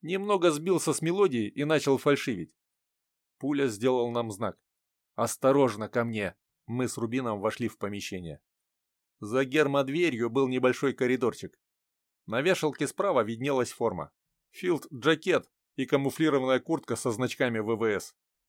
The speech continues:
Пуля стоял возле входа и с недоумением глядел то на нас, то на то, что происходило внутри помещения.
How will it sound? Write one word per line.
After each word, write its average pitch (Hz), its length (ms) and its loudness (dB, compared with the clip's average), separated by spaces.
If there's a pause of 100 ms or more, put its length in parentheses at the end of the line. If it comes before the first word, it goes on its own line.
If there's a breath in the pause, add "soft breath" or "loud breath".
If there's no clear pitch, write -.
(140)
Пуля 185 320 -2
стоял 147 460 2
возле 143 320 0
входа 151 560 0
и 156 120 -4
с - 140 -6
недоумением 139 840 2
глядел 139 400 4
то 135 180 2
на 131 160 4
нас, 160 360 2 (200)
то 185 160 8
на 160 140 4
то, 151 180 2
что - 180 0
происходило 135 640 2
внутри 127 340 0
помещения. 127 840 -2